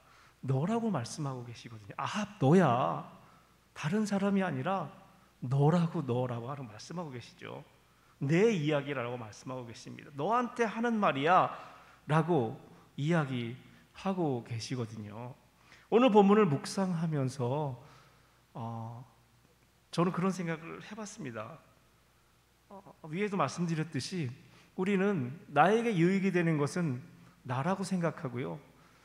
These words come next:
남에게 유익이, 나에게 불이익이 되는 것은 남이라고 생각할 때가 너무 많아요. 하나님의 말씀을 받을 때도, 어, 뭔가 찔리는 말씀들이 들어오면 다른 사람 거라고 생각하죠. "내 거야, 내 거,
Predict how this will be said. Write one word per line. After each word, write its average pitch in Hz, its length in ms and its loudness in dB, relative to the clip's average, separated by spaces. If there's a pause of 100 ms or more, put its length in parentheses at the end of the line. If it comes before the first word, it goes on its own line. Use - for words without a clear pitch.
(240)
남에게 214 440 2
유익이, 175 520 0 (420)
나에게 214 400 2
불이익이 214 600 2
되는 160 260 4
것은 127 440 -2 (540)
남이라고 214 580 4
생각할 196 380 -2
때가 143 180 -4
너무 120 200 -4
많아요. 104 280 -8
하나님의 262 380 -4
말씀을 151 460 -2
받을 120 320 -8
때도, 139 420 -4 (800)
어, 143 440 -12 (180)
뭔가 202 240 0
찔리는 269 360 0
말씀들이 160 760 2
들어오면 131 680 0 (920)
다른 170 300 2
사람 196 260 0
거라고 147 300 -2
생각하죠. 135 540 -4
"내 156 220 4
거야, 127 500 2
내 170 220 8
거, 117 380 -2